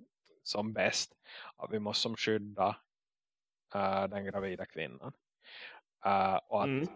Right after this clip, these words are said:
Speaker 1: på något vis att vi försätter, ska säga, en kvinna som i-, <clears throat> som inte är gravid i liksom det mänskliga protosamhället, så är hon liksom, hon har en annan status än mannen, men hon är liksom, ska vi säga, normal. Right?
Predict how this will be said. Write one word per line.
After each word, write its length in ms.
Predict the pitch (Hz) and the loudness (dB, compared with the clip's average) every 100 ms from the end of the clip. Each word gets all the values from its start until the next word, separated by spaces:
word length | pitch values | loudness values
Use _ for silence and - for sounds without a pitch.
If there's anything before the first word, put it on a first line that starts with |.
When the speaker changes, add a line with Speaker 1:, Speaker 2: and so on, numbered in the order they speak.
| - | -10
Speaker 1:
på 100 | - | -4
något 180 | 110 107 | 0 0
vis 140 | 107 107 | 0 -2
att 100 | 107 | -2
vi 60 | |
försätter, 840 | - 113 - 120 - - 110 101 113 _ _ _ _ | -2 2 4 4 2 0 4 4 2 _ _ _ _
ska 200 | - - | -12 -2
säga, 140 | - - | 0 0
en 100 | 120 | -2
kvinna 340 | 117 123 143 | -2 2 2
som 160 | - 139 | 2 -2
i-, 100 | - _ | -12 _
<clears throat> 280 | 165 143 147 | -2 0 0
som 200 | - 117 | 0 4
inte 260 | 127 135 127 | 4 4 2
är 40 | |
gravid 560 | 107 104 92 - 92 123 _ _ | 4 2 2 -8 -10 -14 _ _
i 60 | 113 | -4
liksom 520 | 110 - 123 110 104 | -2 2 2 2 -2
det 80 | 113 | -2
mänskliga 520 | 113 123 - 117 110 | 2 0 0 0 0
protosamhället, 1000 | - 123 - 113 101 90 104 90 87 69 - _ _ - - - | 0 -2 -2 -2 -2 -2 -4 -4 -4 -6 -6 _ _ -20 -20 -4
så 160 | - | 6
är 100 | 113 | 8
hon 340 | 104 113 110 107 | 8 4 2 0
liksom, 520 | 104 - - 101 95 - _ _ | -2 -2 0 0 0 -6 _ _
hon 100 | 117 | 6
har 120 | 117 | 6
en 100 | 110 | 8
annan 300 | 120 135 127 | 6 6 2
status 500 | - 107 104 104 104 | 0 0 0 0 -2
än 180 | 98 98 | -2 0
mannen, 460 | 110 110 107 101 98 | 2 4 2 -4 -4
men 120 | 104 | -6
hon 140 | 110 110 | -4 -2
är 60 | |
liksom, 500 | 104 101 - 98 95 | -2 -2 0 0 -2
ska 140 | - 104 | -10 -6
vi 40 | |
säga, 200 | - 98 | -2 0
normal. 640 | 101 98 113 113 71 - - _ _ _ _ _ _ _ _ 92 | 0 0 4 4 4 0 -6 _ _ _ _ _ _ _ _ -2
Right? 160 | 101 | -2